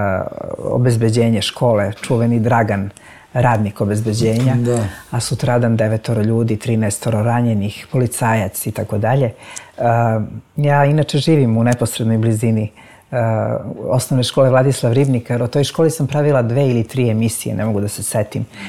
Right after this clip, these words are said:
Speaker 1: Za mene ona predstavljala radost kada prođem pored nje.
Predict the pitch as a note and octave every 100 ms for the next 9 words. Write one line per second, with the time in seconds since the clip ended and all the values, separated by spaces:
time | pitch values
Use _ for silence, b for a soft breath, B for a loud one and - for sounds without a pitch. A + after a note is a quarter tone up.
0 | B C3 C#3 D3+ D3+ D3+ C#3 B2+ B2+ -
1 | C3 A#2 A2+ A2 G2+ - - - - F#2
2 | G#2+ F#2+ A2 A2 A2+ G#2 G#2+ F#2